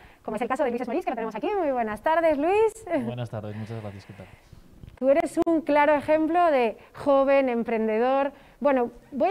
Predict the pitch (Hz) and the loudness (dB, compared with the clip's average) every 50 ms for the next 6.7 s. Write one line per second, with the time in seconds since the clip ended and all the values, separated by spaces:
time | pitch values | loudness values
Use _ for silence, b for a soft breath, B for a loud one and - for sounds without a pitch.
0 | 440 440 370 - 427 392 370 339 320 - 339 339 - 349 339 311 302 277 262 233 | 0 -2 -2 -2 -2 0 0 0 0 0 0 0 2 2 2 4 4 2 2 -2
1 | 233 240 262 294 311 339 - 339 320 294 233 320 311 330 330 294 277 254 254 269 | -2 0 0 0 0 0 0 -2 -2 -2 -2 -2 -2 0 0 0 -2 -2 -2 -2
2 | 269 277 269 269 285 285 285 - 302 269 240 B B B B B B - 247 277 | -2 -2 0 0 -2 -2 0 0 0 0 0 B B B B B B -2 0 0
3 | 311 294 - 294 262 233 202 - 254 269 294 311 277 339 359 359 - 339 302 269 | 0 2 2 0 0 0 -2 0 0 2 2 2 0 -2 -2 -2 -2 -2 -2 -2
4 | - 294 320 302 269 247 226 220 214 - 262 277 262 240 240 233 214 214 214 - | 0 0 2 2 2 2 2 -2 0 0 2 4 4 2 2 -2 -4 -4 -4 -4
5 | 240 240 311 330 320 294 - 320 320 302 277 - 302 277 - 294 262 240 285 302 | -4 -4 0 0 0 0 0 -2 -2 -2 -2 -4 -4 -4 -2 -2 -2 -2 -2 0
6 | 277 240 226 220 208 - 269 247 233 - 233 202 175 | 0 0 0 -2 0 0 0 0 0 -2 -4 -6 -6